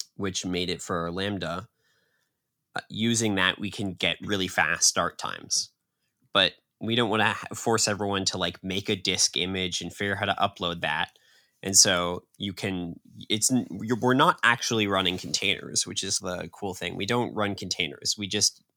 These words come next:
n-, understand how to speak the O C I container spec and turn that into a real disk image that a virtual machine can boot.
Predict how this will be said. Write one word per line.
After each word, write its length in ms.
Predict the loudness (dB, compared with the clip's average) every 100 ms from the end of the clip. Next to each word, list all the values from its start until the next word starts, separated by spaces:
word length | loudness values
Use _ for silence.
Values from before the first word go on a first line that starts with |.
| -8
n-, 180 | -8 -2
understand 520 | -2 2 2 4 2
how 100 | 0
to 60 | 2
speak 460 | 2 2 -2 -2 -6
the 180 | -4
O 100 | 4
C 200 | 6 6
I 140 | 6 0
container 400 | -4 -4 -2 2
spec 480 | 2 4 2 2 -16 _ -20 _ -6
and 160 | -4
turn 260 | -2 -2 0
that 160 | 0
into 340 | 0 -4 -6 -6
a 60 |
real 240 | -4 -4 -4
disk 300 | 0 0 0
image 300 | -4 -6 -8
that 140 | -10
a 40 | -10
virtual 340 | -10 -8 -8
machine 300 | -6 -8 -8
can 140 | -14
boot. 240 | -14 -14